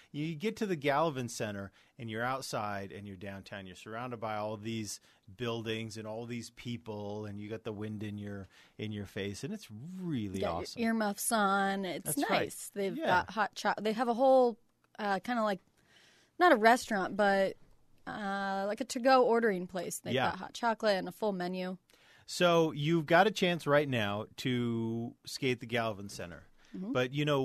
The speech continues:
Speaker 1: we have re-, we can have really warm springs.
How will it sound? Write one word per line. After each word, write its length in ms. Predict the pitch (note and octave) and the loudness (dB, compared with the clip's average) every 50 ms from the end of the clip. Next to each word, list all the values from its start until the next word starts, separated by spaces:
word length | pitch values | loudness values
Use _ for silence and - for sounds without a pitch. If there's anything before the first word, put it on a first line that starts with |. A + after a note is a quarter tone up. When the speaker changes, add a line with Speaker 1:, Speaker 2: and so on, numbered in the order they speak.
| C3 C3+ C#3+ | 0 0 0
Speaker 1:
we 540 | D#3 F3 G3+ G#3+ A3+ A#3 A#3 A#3 A#3+ A3+ | 0 2 2 0 0 2 2 2 2 0
have 500 | F3 F3 F3 E3+ E3 D#3+ D#3 D3 C3+ B2 | 2 2 4 4 4 4 4 2 0 -2
re-, 180 | C3+ C#3+ D3 C3+ | -2 -2 -2 -2
we 200 | B2 D3+ G3 G3+ | -2 -4 -4 -4
can 160 | - G#3+ F3 | -4 -2 -2
have 200 | E3+ E3 D3 C3 | 0 0 0 0
really 280 | C3 C#3 C#3 B2+ B2+ A#2+ | -2 -2 -2 0 -2 -2
warm 320 | A2+ A#2 B2 B2 A#2+ A#2 | -2 -2 -4 -4 -4 -6
springs. 760 | - - - - - A2+ G#2 F#2 D#2 D#2+ - - - - - | -8 -8 -10 -8 -6 -6 -4 -6 -8 -12 -16 -18 -18 -20 -20